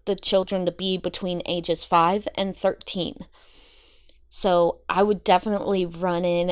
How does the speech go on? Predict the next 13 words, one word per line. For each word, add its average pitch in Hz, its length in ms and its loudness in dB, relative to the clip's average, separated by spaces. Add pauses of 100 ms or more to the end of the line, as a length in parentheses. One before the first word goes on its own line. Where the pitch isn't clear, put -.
and 165 600 -4 (960)
hold 196 340 2
that 196 220 2
spot 180 320 0
for 254 100 -2
your 185 160 0
kid 233 320 0
if - 180 -2
you're 190 140 0
wanting 175 300 0
to 170 80 -4
do 196 180 -2
that. 330 340 -2